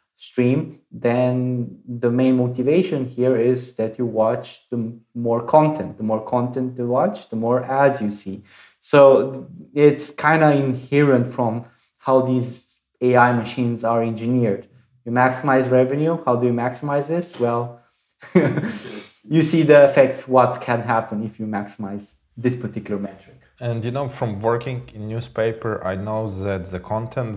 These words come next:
Speaker 2: that generally gets the best performance is usually stressful content. It's like, uh, the news about some crimes happening or news about, uh, terrible accidents.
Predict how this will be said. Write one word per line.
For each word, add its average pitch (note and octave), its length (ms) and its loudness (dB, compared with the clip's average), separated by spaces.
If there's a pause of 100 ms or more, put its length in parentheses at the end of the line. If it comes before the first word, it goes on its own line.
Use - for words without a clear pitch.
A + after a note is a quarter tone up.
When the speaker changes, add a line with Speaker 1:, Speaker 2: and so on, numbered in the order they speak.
(120)
Speaker 2:
that F#2+ 580 -4
generally G2+ 460 -6
gets F#2 500 -4
the F2+ 60 -6
best F#2+ 600 -6
performance A2 800 -6
is F#2+ 220 -12
usually G2+ 840 -4 (400)
stressful - 520 -6
content. A#2+ 360 -4
It's G2 220 -12
like, F#2 260 -4
uh, F#2+ 220 -6
the F#2+ 120 -6
news G#2 520 -8
about G2 460 0
some G2 500 -8 (240)
crimes G#2+ 460 -2
happening G2+ 600 -4
or G2 160 -4
news G2+ 380 -8
about, F#2+ 640 0
uh, F#2 60 -8
terrible G2+ 520 0
accidents. F#2+ 880 -4